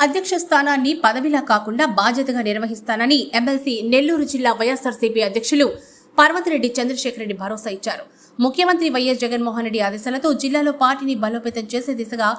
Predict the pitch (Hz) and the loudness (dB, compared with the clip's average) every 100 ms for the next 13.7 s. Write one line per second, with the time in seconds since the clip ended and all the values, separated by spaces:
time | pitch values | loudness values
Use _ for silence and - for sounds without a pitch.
0 | - - - - 285 311 330 339 247 320 | -6 -20 -6 2 4 4 2 2 2 2
1 | 311 285 262 226 220 - 247 294 285 247 | 0 -2 -4 -6 -8 -6 -2 -2 -2 -2
2 | 240 208 208 226 226 220 208 196 220 233 | -2 -2 -2 -4 -4 -2 -2 -4 -4 -6
3 | 226 208 220 277 180 202 220 277 294 269 | -4 -4 0 2 0 2 2 4 0 -4
4 | 240 190 196 285 - - - - 330 370 | -4 -4 -4 -6 -12 -20 -20 2 4 4
5 | 381 285 240 247 240 240 233 202 220 226 | 0 0 0 0 -4 -4 -2 -2 -2 -6
6 | 233 233 294 285 214 233 233 214 214 220 | -4 -4 -4 -2 -2 -2 -4 -4 -4 -4
7 | 196 208 247 285 240 226 269 285 285 233 | -4 -6 -6 -4 -2 -2 -2 -4 -4 -6
8 | 202 196 196 196 185 - _ - - 226 | -8 -10 -6 -4 -4 -8 _ -20 -4 4
9 | 254 277 247 254 240 233 226 240 233 220 | 4 4 0 0 0 0 0 -2 -2 -2
10 | 233 233 285 330 233 247 247 240 226 233 | 0 0 0 2 0 0 -4 -2 -2 0
11 | 277 285 269 262 285 285 240 233 220 208 | 0 0 0 0 0 -2 -2 -2 -2 -2
12 | 214 226 214 196 208 226 226 277 - - | -4 -4 -4 -4 -2 0 0 -2 -6 -20
13 | - - 220 311 349 349 | -18 -2 2 4 2 -2